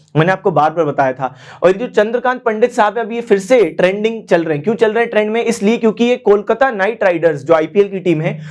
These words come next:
उसके कोच भी सिलेक्ट कर लिए गए हैं। तो ये जो एमपी रणजी ट्रॉफी टीम को इन्होंने जितवाया, तो अब इनको आईपीएल में सिलेक्ट कर लिया गया। लेकिन दोनों ही जो फॉर्मेट होते हैं, उसमें बहुत फर्क है। रणजी ट्रॉफी आप समझते हो कि वो एक टेस्ट फॉर्मेट है,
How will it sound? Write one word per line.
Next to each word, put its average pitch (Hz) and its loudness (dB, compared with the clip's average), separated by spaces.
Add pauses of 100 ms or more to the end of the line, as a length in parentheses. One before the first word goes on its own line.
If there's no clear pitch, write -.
(180)
उसके 202 2
कोच 233 2
भी 233 -4
सिलेक्ट 202 0
कर 175 2
लिए 156 0
गए 147 0
हैं। 147 -8
तो 220 2
ये 185 2
जो 214 2
एमपी 180 -2
रणजी 190 0
ट्रॉफी 202 2
टीम 202 0
को 214 2
इन्होंने 208 0
जितवाया, 185 0 (280)
तो 202 4
अब 196 0
इनको 214 -2
आईपीएल 180 -2
में 240 0
सिलेक्ट 202 0
कर 175 4
लिया 160 2
गया। 135 -2
लेकिन 214 0
दोनों 202 2
ही 247 -2
जो 262 2
फॉर्मेट 202 0
होते 226 2
हैं, 220 -2
उसमें 226 -4
बहुत 196 0
फर्क 180 0
है। 127 -2 (300)
रणजी 180 0
ट्रॉफी 220 0
आप 226 4
समझते 202 -2
हो 220 4
कि 226 -6
वो 220 4
एक 220 2
टेस्ट 208 0
फॉर्मेट 196 0
है, 185 -2